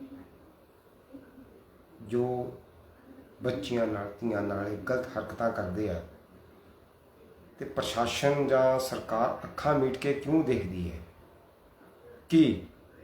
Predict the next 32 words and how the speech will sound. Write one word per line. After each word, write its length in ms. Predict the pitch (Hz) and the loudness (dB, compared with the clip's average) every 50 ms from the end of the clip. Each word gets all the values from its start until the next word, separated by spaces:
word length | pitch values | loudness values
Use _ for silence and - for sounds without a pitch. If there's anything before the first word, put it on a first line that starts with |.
| - - - - - - - - - - - - - | -20 -20 -20 -20 -20 -20 -20 -20 -20 -20 -18 -4 4
ਉਹ 120 | 156 156 151 | 6 6 8
ਲੜਕੀ 420 | 135 127 117 113 - - 127 113 92 87 - - - - - - - - - - | 8 6 4 4 0 0 -2 -2 -2 -4 -8 -14 -18 -20 -20 -20 -20 -18 -8 -4
ਕਿਸੇ 300 | 139 131 - - 139 139 - | -2 -2 2 4 4 4 6
ਦੀ 300 | 131 131 131 135 139 135 - - - - - - - - - - - - - - - | 4 2 2 0 -2 -4 -8 -14 -20 -20 -20 -20 -20 -20 -20 -20 -20 -20 -20 -14 -6
ਧੀ, 400 | - - 117 98 90 90 87 87 - - - - - - - - - - - | -2 -2 0 0 -2 -4 -6 -8 -12 -18 -20 -20 -20 -20 -20 -20 -20 -20 -14
ਕਿਸੇ 240 | - 120 - - 123 117 | -12 -10 -4 -2 -2 0
ਦੀ 100 | 113 120 | 0 -2
ਬੱਚੀ, 360 | 113 - 101 92 - - 104 | -4 -4 -8 -12 -12 -12 -12
ਕਿਸੇ 280 | 104 - 104 - - 107 | -10 -10 -10 -8 -6 -6
ਦੀ 100 | 101 107 | -6 -6
ਭੈਣ 360 | 104 - - 117 104 95 95 | -6 -2 0 0 0 0 -2
ਵੀ 100 | 92 104 | -4 -6
ਹੋ 100 | 98 92 | -6 -8
ਸਕਦੀ 440 | 90 - 92 87 87 87 85 90 90 | -8 -10 -10 -10 -10 -10 -10 -12 -14
ਹੈ? 60 | - - - - - - - - - - - - - - - - - - - - - - - - - - - | -14 -14 -16 -18 -20 -20 -20 -20 -20 -20 -20 -20 -20 -20 -20 -20 -20 -20 -20 -20 -20 -20 -20 -20 -20 -6 4
ਹੋ 140 | 143 160 165 | 6 6 6
ਸਕਦਾ 300 | - - 127 123 143 151 | 6 6 4 6 6 6
ਤੁਹਾਡੇ 440 | 143 - 156 135 117 - 123 139 | 6 8 8 8 8 8 6 6
ਵਿੱਚੋਂ 300 | 139 127 123 120 - 120 | 4 4 2 0 2 0
ਹੀ, 60 | 117 113 | 0 0
ਚਾਹੇ 240 | - 120 110 110 113 | 0 -2 -2 -2 -2
ਕੋਈ 160 | 117 120 113 | 0 0 0
ਐਮ 160 | 107 107 107 | 2 2 2
ਐਲ 160 | 110 113 113 | 2 2 0
ਏ 60 | 110 107 | 0 -2
ਹੋਵੇ, 160 | 101 107 110 | -2 -2 -4
ਚਾਹੇ 180 | 107 110 104 | -4 -4 -4
ਮੰਤਰੀ 420 | 104 101 98 95 95 - 104 107 98 | -4 -4 -4 -6 -6 -6 -4 -4 -4
ਹੋਵੇ, 360 | 92 95 95 104 104 92 87 - - - - - - - - _ - - - - - - - - | -4 -4 -4 -4 -6 -6 -8 -12 -16 -20 -20 -20 -20 -20 -20 _ -20 -20 -20 -20 -20 -20 -12 -4
ਚਾਹੇ 260 | - 123 110 120 135 135 - - - | -2 0 2 2 2 2 0 -2 0
ਕੋਈ 220 | - 160 165 165 156 | 6 8 10 10 10
ਵੀ 240 | 127 - 127 123 | 8 6 2 2